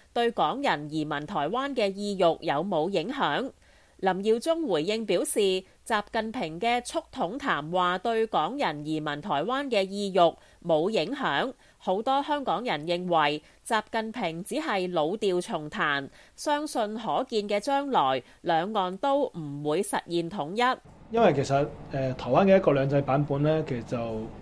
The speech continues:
Speaker 2: 都唔係第一次聽㗎啦，我哋香港人都聽咗好多次㗎啦。噉啊，甚至乎好多人話香港嘅回歸，香港一國兩制就係目的就係收返台灣。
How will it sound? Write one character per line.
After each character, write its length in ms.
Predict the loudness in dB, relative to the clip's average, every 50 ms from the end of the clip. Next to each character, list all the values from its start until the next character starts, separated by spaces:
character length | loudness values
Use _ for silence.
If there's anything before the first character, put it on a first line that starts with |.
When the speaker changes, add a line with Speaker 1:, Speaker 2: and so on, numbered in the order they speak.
| -16 -18 -10 2
Speaker 2:
都 100 | 4 4
唔 100 | 4 4
係 100 | 2 -2
第 80 | -2 0 0
一 40 | 0
次 120 | 0 -2 -4 -2
聽 200 | -2 -2 -2 -2
㗎 20 | -4
啦， 200 | -6 -6 -10 -12 -10 -6
我 80 | -4 -2
哋 80 | 0
香 120 | 0 0 2
港 160 | 2 0 0
人 0 |
都 80 | -2 0
聽 160 | 0 0 0 0
咗 40 |
好 60 | -4 -2
多 120 | -4 -4
次 160 | -4 -4 -8 -10
㗎 120 | -8 -8
啦。 120 | -10 -10 -12 -14 -16 -16 -16 -8 -4
噉 120 | 2 2
啊， 40 | 4
甚 180 | 4 2 0 2
至 100 | 0 0
乎 140 | 0 2
好 60 | 6 6
多 100 | 6 6
人 100 | 6 2
話 240 | -2 -4 -2 0
香 160 | 4 4 4 6
港 220 | 4 4 4 4
嘅 140 | 2 2 0
回 120 | -2 -4 -2
歸， 180 | 0 2 2 2
香 140 | 2 0 -2
港 140 | 0 0 -2
一 40 |
國 140 | 0 0 -2
兩 140 | -4 -4 -6
制 80 | -6 -8 -8 -8 -10 -8
就 120 | -6 -6
係 80 | -6 -6
目 60 | -8 -10 -4
的 120 | -2 -2
就 120 | -2 -2 -6
係 160 | -6 -8 -6
收 120 | -4 -2
返 140 | -2 -2 -2
台 100 | -4 -6 -8 -8
灣。 160 | -8 -8 -8